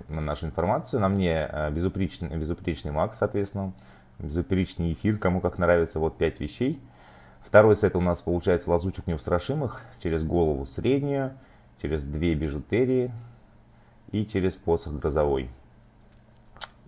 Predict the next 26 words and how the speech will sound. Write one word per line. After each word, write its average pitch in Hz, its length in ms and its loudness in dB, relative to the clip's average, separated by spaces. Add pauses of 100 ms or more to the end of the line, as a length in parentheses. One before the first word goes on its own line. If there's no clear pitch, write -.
Также 87 220 4
у 85 40 4
нас 85 200 0
кольцо 170 500 2
Бледного 110 360 2
Ордена 95 320 4
и 131 300 -2
плечом, 98 680 -2 (100)
а, 76 320 0
тяжелое 92 680 2 (360)
Валькинскори 87 680 2
на 80 340 0
пробитие. 78 640 -4 (300)
И 113 160 -2
на 80 280 -2
второй 82 300 -2
панели 95 400 -2 (220)
совершенно 82 400 -2
грозовой, 80 340 0
ну 143 120 -4
или 90 140 4
обычный, 78 480 2
можно, 80 220 -2
грозовой 80 340 2
посох 87 460 -6
Вихря. 71 400 -4